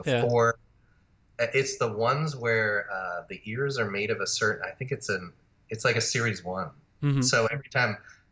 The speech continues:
Speaker 2: every time we go, people are like, "Where did you get that version of those ears?" And we're like,
Speaker 1: <laughs>
Speaker 2: "We got it years ago, like, ten
Speaker 1: Collector's
Speaker 2: years ago."
Speaker 1: items.
Speaker 2: Yeah, it's, uh, it's crazy. But yeah, it's like, um,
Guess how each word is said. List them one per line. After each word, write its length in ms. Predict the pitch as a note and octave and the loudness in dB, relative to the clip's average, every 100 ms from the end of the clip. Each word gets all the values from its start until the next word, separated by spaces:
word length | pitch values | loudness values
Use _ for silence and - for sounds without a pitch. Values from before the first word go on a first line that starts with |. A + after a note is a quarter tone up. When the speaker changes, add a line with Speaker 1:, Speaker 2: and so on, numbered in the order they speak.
| _ - - | _ -20 -2
Speaker 2:
every 200 | C#3 C#3+ | 0 2
time 200 | C#3+ C3 | 0 0
we 100 | A2 | -2
go, 300 | F#2 A2+ G2 | -2 -2 -2
people 260 | G2+ G#2 G2 | -8 -8 -6
are 60 | |
like, 260 | F#2 F2 - - | -4 -8 -10 -8
"Where 120 | G2+ | -4
did 180 | A#2+ A#2 | -2 -2
you 60 | |
get 260 | A2+ A#2+ - | 0 0 0
that 220 | A2 - | 0 0
version 420 | A2 A2 A2 G2+ | -2 -2 -2 -4
of 200 | F#2+ F#2+ | -6 -8
those 240 | F#2 F2+ A2+ | -8 -8 -2
ears?" 380 | C#3 A#2 - C#3 | 0 2 2 2
And 100 | C3 | 2
we're 80 | |
like, 220 | F#2+ F3+ F3 | 2 0 -2
Speaker 1:
<laughs> 80 | F#3 | -4
Speaker 2:
"We 100 | - | -4
got 180 | G#2+ A2 | 0 0
it 140 | G#2 - - _ _ - | 0 -4 -20 _ _ -4
years 400 | A#2 D3+ D#3+ B2 | 2 2 2 -2
ago, 160 | G#2 | -4
like, 120 | F#2 | -6
ten 0 | |
Speaker 1:
Collector's 500 | - A#2+ A#2 C#3+ C3 | 0 2 4 4 4
Speaker 2:
years 140 | E3 D#3+ | 2 4
ago." 100 | F3+ | 4
Speaker 1:
items. 540 | G3 E3+ E3 F3 - - - - - - - C3 | 6 6 4 2 0 -4 -10 -6 -6 -8 -12 0
Speaker 2:
Yeah, 240 | A#2+ G2 | 2 2
it's, 300 | G2 A2+ - | 0 -6 -4
uh, 240 | C#3 B2+ B2 | 0 0 0
it's 180 | C3+ - | -4 -6
crazy. 400 | - C#3 B2 F#2 | -2 -2 -2 -4
But 180 | A#2 A2+ | -4 0
yeah, 260 | B2+ A#2 G#2+ | 2 2 0
it's 160 | G#2+ | -4
like, 300 | A#2+ A2+ A2 G#2+ | -2 -2 -2 -6
um, 400 | G#2+ G2+ G2 | -4 -4 -8